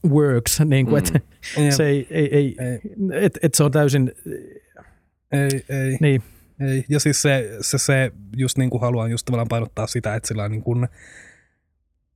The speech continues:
Speaker 3: että tavallaan tätä ongelmaahan ei siis olisi, mikäli Venäjä ei olisi hyökännyt
Speaker 1: Niin,
Speaker 3: Ukrainaan.
Speaker 1: kyllä, kyllä. Tämähän
Speaker 3: Mut
Speaker 1: Venäjä,
Speaker 3: siis
Speaker 1: Venäjä
Speaker 3: kyllä
Speaker 1: on
Speaker 3: se
Speaker 1: pääsyyllinen.
Speaker 3: niinku,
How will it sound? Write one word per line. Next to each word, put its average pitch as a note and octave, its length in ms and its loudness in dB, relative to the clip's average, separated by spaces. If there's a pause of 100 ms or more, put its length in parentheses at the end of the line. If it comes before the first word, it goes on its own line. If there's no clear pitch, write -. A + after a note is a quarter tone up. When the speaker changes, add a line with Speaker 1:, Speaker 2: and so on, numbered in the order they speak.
(260)
Speaker 3:
että D#3 200 -2
tavallaan D#3 260 4
tätä D#3 160 2
ongelmaahan D#3 580 2
ei E3+ 220 4
siis D3+ 260 2
olisi, C3+ 360 2
mikäli B2 320 2
Venäjä C3 360 2
ei B2+ 400 0
olisi B2+ 300 0
hyökännyt A#2 420 0
Speaker 1:
Niin, F3+ 120 4
Speaker 3:
Ukrainaan. C#3 360 2
Speaker 1:
kyllä, B2+ 180 2
kyllä. C#3 220 4
Tämähän D3 260 2
Speaker 3:
Mut C#3+ 80 0
Speaker 1:
Venäjä, C#3 360 2
Speaker 3:
siis C3+ 160 2
Speaker 1:
Venäjä D#3 160 2
Speaker 3:
kyllä C#3 80 4
Speaker 1:
on D3 60 2
Speaker 3:
se C#3 120 2
Speaker 1:
pääsyyllinen. C3+ 440 4
Speaker 3:
niinku, C3+ 180 4